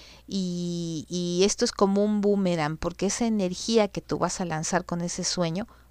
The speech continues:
pues viene de regreso, ¿no? El siguiente punto, no odies, no odies, reencárnalo ahora, no en una vida futura, en esta vida presente y pues ser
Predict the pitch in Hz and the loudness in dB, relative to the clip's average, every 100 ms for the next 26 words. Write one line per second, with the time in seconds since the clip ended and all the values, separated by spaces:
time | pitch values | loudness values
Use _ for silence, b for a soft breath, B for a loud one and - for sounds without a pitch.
0 | - - 151 147 139 - 143 147 156 165 | -16 -4 -2 -2 -4 -8 -6 -2 -2 -2
1 | 160 143 127 120 120 131 127 - 127 127 | -4 -8 -10 -10 -10 -10 -8 -8 -8 -4
2 | 170 240 B B B B B 254 254 302 | -2 -2 B B B B B 2 6 6
3 | 277 339 359 370 - 277 285 - 233 220 | 6 4 4 4 4 2 2 4 4 2
4 | b b - 247 277 247 247 202 175 156 | b b -2 4 6 8 6 6 2 0
5 | - - - 190 202 202 185 160 156 - | -4 -10 -6 0 4 4 4 0 -4 -10
6 | - - 185 180 180 185 - 196 202 214 | -18 -14 -4 0 0 -2 -2 0 2 2
7 | 208 214 233 - - 147 143 160 165 160 | 2 2 0 -2 -4 0 2 4 4 4
8 | 156 139 - B B B 214 285 381 349 | 2 -2 -10 B B B 4 6 6 2
9 | 269 226 208 190 196 175 165 160 156 - | 4 4 4 2 0 -2 -2 -2 -2 -2
10 | 175 170 - 220 214 220 220 202 185 - | -4 -4 -2 0 2 0 0 -2 -2 -2
11 | 180 185 240 - 156 - 160 - | -2 -2 -6 -4 -4 -2 -2 -2